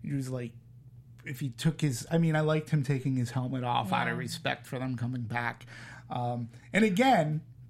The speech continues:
Speaker 1: perfect to talk about this during Veterans Day because that's what it was. It was honoring these soldiers,
Speaker 2: Yeah.
Speaker 1: uh, the living and, and, and, and, and the, and the dead.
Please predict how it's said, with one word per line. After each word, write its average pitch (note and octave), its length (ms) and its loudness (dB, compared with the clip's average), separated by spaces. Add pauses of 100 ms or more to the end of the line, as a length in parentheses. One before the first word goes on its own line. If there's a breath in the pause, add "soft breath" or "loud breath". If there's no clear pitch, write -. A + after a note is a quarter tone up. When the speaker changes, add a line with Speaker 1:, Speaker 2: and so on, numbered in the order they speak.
Speaker 1:
perfect G3+ 560 -4
to A#3 100 2
talk G3+ 300 2
about D#3 300 -2
this D#3 240 -2
during D3+ 320 0
Veterans D#3 440 0
Day D#3 120 0
because F#3 320 0
that's A3 280 2
what F3+ 120 0
it D#3 80 -2
was. D#3 400 0
It E3+ 60 2
was F3 280 0
honoring F3+ 560 0
these C3+ 240 -4
soldiers, C#3+ 800 -4
Speaker 2:
Yeah. G3+ 420 -8
Speaker 1:
uh, C#3+ 300 0
the C#3+ 140 0
living G#3+ 380 0
and, G3 420 -2
and, F3+ 280 -2
and, F#3 280 0
and, F3 340 0
and F3 200 0
the, E3+ 60 0
and E3 160 0
the E3+ 60 0
dead. A#2+ 360 -4